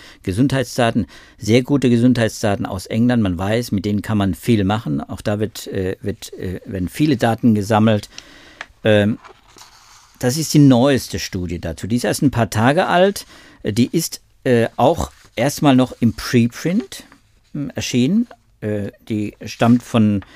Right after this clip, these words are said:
vom Imperial College, von Wissenschaftlern des U K Health Security, äh, Agency in, in London und im Imperial. Und, äh, da hat man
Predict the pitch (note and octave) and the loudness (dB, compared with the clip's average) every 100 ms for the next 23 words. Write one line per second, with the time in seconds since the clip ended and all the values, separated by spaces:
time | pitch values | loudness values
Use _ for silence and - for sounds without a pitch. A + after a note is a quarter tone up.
0 | - - A2 G2+ - A2 C3 C#3 - D#3 | -12 -8 -4 -4 0 2 2 0 -4 -4
1 | F#3 - A2 A2 A2+ A2+ A#2 - G#2+ G#2 | -4 -6 -4 -4 -4 -2 -4 -2 -2 -2
2 | - - - G2+ - G#2+ - A2 F2 A2 | -4 -20 -8 -6 -2 -4 0 0 0 2
3 | A2 F#2 - - - - - A#2 C3 - | 2 0 -6 -10 -10 -10 -4 -2 -2 -4
4 | F3 D#3+ - - _ _ _ - C3 B2+ | -6 -8 -14 -20 _ _ _ 0 2 2
5 | - C#3 C3 D3 C3+ C3+ - G#2+ G2 G#2+ | 0 -2 0 0 2 -2 0 0 0 -4
6 | _ G2+ F#2+ G#2 C3+ C#3+ - C#3 - G#2+ | _ -2 0 2 2 2 2 0 2 0
7 | G2 - G#2+ F2+ A2+ B2 D#3 F3 - - | -2 -2 -6 -4 0 4 4 2 -4 -18
8 | - - - - - - A#2 A#2 - B2 | -20 -20 -20 -20 -4 4 6 6 2 -2
9 | A2+ - A#2+ B2+ B2+ B2 C3 B2 A#2+ A#2 | -2 2 2 4 2 4 6 6 6 2